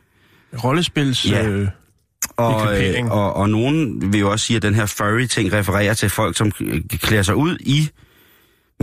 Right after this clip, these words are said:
Speaker 2: menneskestørrelses, øh, pelsdyrskostymer, og så, øh, jo ligger og gnider og snuser, øh, knupper og, og dufter til hinanden
Speaker 1: Ja.
Speaker 2: i for-, i store forsamlinger, øh, som man jo altså måske tillægger en mere intim værdi. Det gør man jo så ikke med, ved, ved den her konvention, fordi det er jo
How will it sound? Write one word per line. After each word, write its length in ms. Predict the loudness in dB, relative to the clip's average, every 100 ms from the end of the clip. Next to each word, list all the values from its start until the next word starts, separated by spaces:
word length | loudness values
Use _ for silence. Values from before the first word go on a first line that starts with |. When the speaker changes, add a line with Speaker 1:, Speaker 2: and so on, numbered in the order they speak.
| 0 0
Speaker 2:
menneskestørrelses, 1400 | 0 -2 -4 -8 -4 0 2 0 0 0 0 -2 -4 -6 0
øh, 180 | 2 2
pelsdyrskostymer, 1000 | 0 -2 0 -2 -2 -2 0 2 2 -2 -2
og 140 | -2
så, 320 | 0 0 0 2
øh, 260 | 2 2
jo 60 | 2
ligger 280 | 0 0 -2
og 100 | -2
gnider 260 | 0 0 0
og 80 |
snuser, 380 | 0 0 0 0 -2 _ _ 0
øh, 180 | 0
knupper 340 | 2 0 0 0
og, 340 | 0 0 -2
og 140 | -2 0
dufter 220 | 0 0
til 140 | 0
hinanden 380 | 2 2 2 0 -2
Speaker 1:
Ja. 240 | -2 -2 -4 -10 -20 -20 -4
Speaker 2:
i 60 | 0
for-, 260 | 0 2
i 60 | 0
store 220 | 0 0
forsamlinger, 640 | 0 0 0 0 0 0 0
øh, 100 | 0
som 180 | 0 2
man 160 | 2
jo 80 | 2
altså 180 | 0 0
måske 260 | 0 0 -2
tillægger 400 | 0 0 0 0
en 100 | 0
mere 160 | 0
intim 380 | 0 0 0 0
værdi. 240 | 0 0
Det 120 | -2 0
gør 120 | 0
man 120 | 0
jo 60 | 0
så 140 | 0
ikke 160 | -2 0
med, 140 | 0
ved, 160 | 0 0
ved 80 | 0
den 140 | 2
her 120 | 2
konvention, 500 | 0 0 0 0 -2
fordi 200 | -2 -2
det 160 | 0 0
er 40 |
jo 220 | 2 0